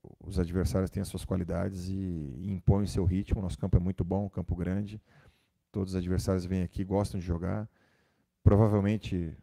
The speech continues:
o melhor gramado do grupo A oito, dessa primeira fase. Então, todos os clubes que, por vezes, não jogavam tanto na, na, na própria casa,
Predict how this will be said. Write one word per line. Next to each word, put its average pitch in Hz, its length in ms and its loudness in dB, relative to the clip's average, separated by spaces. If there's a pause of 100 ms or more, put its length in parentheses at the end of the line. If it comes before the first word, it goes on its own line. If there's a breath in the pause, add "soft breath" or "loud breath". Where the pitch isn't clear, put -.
(100)
o 107 60 -10
melhor 95 260 2
gramado 92 480 0
do 90 80 -2
grupo 90 560 -2
A 92 60 0
oito, 101 440 0 (520)
dessa - 320 -4
primeira 90 300 4
fase. 104 460 2 (520)
Então, 98 240 -2
todos 110 260 -2
os 101 120 -12
clubes 104 360 -4
que, - 100 -10
por 98 180 0
vezes, 101 220 2
não 110 140 -2
jogavam 107 380 4
tanto 113 340 0
na, 98 200 -4
na, 101 320 -8
na 98 80 -10
própria 110 340 0
casa, 123 420 -2